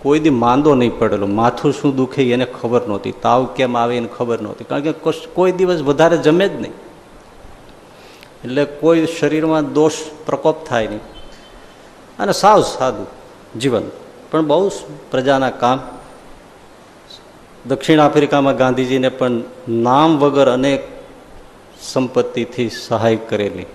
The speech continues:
એ ગાંધીજીને ખુદને ખબર નહોતી કે આ પૈસો આવે છે, કોણ મોકલે છે.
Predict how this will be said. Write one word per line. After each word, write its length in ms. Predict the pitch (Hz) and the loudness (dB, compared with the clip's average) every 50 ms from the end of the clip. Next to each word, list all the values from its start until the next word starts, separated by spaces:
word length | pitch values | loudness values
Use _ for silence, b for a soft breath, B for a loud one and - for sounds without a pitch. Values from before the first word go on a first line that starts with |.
| - - - - - | -20 -20 -20 -12 -8
એ 60 | 120 107 | -6 -2
ગાંધીજીને 480 | 107 127 127 127 139 139 143 147 147 147 - - | 0 0 2 0 0 -2 -2 -2 -2 -2 -4 -4
ખુદને 280 | 151 143 151 156 143 | -4 -2 0 0 0
ખબર 320 | - - 139 131 127 127 123 | 0 0 0 2 2 2 2
નહોતી 280 | 123 120 117 117 113 | 2 0 -2 -2 -4
કે 80 | 104 - | -4 -4
આ 80 | 117 | -4
પૈસો 360 | 113 - 120 123 117 - - 117 | -4 -2 -2 -4 -2 -2 -2 -2
આવે 220 | 110 113 117 110 | 0 0 -2 -2
છે, 260 | - - 107 104 98 | -4 -6 -8 -10 -10
કોણ 280 | - - - 120 123 123 | -10 -6 -4 -2 -2 -2
મોકલે 380 | 110 104 104 101 - 101 95 | -2 -4 -4 -6 -6 -8 -10
છે. 260 | 87 - - - - | -10 -10 -14 -20 -20